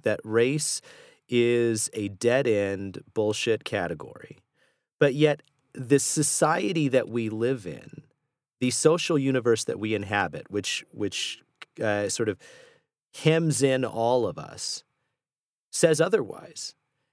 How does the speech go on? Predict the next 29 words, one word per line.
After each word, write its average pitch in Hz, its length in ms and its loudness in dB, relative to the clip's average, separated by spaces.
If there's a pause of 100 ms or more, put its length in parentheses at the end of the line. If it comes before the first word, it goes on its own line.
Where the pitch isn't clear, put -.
(180)
And 143 180 4
so 139 420 2 (180)
how 185 360 4
do 180 120 -4
you, 147 760 -4 (1040)
how 190 260 2
do 190 80 -4
you 156 240 0
confront 143 800 0
that 104 320 2
honestly? 110 840 -2 (460)
You 123 120 -6
know, 117 140 2
how, 151 180 2 (280)
how 202 220 4
could 170 200 4
I, 143 160 4
like, 139 200 4
so, - 100 4
you 131 120 2
know, 127 80 2
you're 120 100 2
talking 123 180 2
about, 110 200 0
like, 101 200 -2
you 107 60 -4
know, 101 80 0
y-, 95 180 -4
y-, - 240 -14